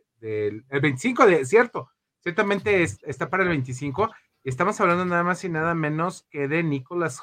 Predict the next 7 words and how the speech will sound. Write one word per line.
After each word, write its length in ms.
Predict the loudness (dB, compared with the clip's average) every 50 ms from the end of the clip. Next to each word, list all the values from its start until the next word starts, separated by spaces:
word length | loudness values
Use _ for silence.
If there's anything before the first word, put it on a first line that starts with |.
| -12 -4
Hoult 340 | 0 2 2 2 2 -2 -6 _ _ _ _ _ _ _ _ _
como 300 | _ 0 2 4 6 6 8
Lex 360 | 8 6 6 4 -2 -8 -4
Luthor 420 | -4 -2 -2 -2 -2 -4 -4 -2 -2
para 200 | -4 -4 -4 -4
Superman 640 | -6 -10 -10 -8 -6 -2 2 4 4 4 4 2
Legacy. 580 | 2 4 4 2 2 0 -2 -4 -6 -6 -6 -8